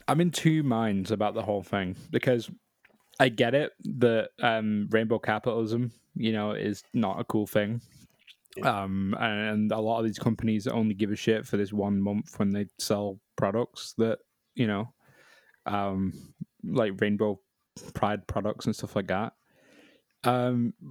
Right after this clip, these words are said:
Speaker 1: but on the adverse, I would rather they do this, especially those that put money towards, like, actual charities and stuff like that through the products that they sell, which I think a lot of them do, um, nowadays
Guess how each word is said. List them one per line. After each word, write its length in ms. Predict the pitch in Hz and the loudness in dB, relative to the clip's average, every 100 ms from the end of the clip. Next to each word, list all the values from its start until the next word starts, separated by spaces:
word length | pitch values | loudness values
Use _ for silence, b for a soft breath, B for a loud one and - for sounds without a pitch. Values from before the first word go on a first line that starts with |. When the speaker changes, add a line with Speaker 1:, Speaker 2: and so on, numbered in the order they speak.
| 131 | 2
Speaker 1:
but 240 | 156 180 - _ _ _ _ _ - | 6 6 6 _ _ _ _ _ 4
on 180 | 151 180 | 6 6
the 160 | 185 | 2
adverse, 760 | 131 143 143 117 107 117 - - _ _ _ _ _ _ _ - - | 2 2 2 0 0 -2 -4 -8 _ _ _ _ _ _ _ -10 0
I 120 | 139 | 2
would 180 | 135 120 | 2 2
rather 480 | 117 123 147 165 175 | 2 2 2 2 2
they 160 | 170 | 2
do 260 | 139 123 131 | 2 2 2
this, 440 | 101 123 - - - - - | 2 2 -2 -8 -10 -14 -6
especially 480 | - - 127 - 135 | -2 4 4 4 2
those 340 | 123 127 127 - | 4 4 2 4
that 220 | 120 - _ - | 2 2 _ -2
put 200 | 117 - | -2 0
money 280 | 113 113 | 0 0
towards, 500 | 104 117 107 107 - | 0 0 2 0 0
like, 260 | 110 104 101 | 2 2 0
actual 400 | 107 107 - 104 | -4 -6 -2 -2
charities 440 | - 104 101 117 127 | 0 0 0 -2 -4
and 80 | |
stuff 200 | 123 123 | -2 -2
like 100 | 123 | 0
that 240 | 120 139 127 | 0 0 -2
through 220 | - 104 | -2 -2
the 60 | 113 | 2
products 320 | 123 123 - | 0 0 -4
that 80 | - | -4
they 80 | 131 | -2
sell, 320 | 147 147 - B B | 0 0 -2 B B
which 120 | 190 240 | 2 4
I 40 | |
think 140 | 320 | 4
a 40 | 320 | 4
lot 180 | 208 190 | 4 4
of 40 | |
them 160 | 160 117 | 2 2
do, 360 | 120 104 - - _ _ _ _ _ - | 2 2 -2 -12 _ _ _ _ _ 0
um, 420 | 110 104 101 98 | 2 2 0 0
nowadays 640 | 123 107 101 98 104 - | 2 2 2 -2 -4 -6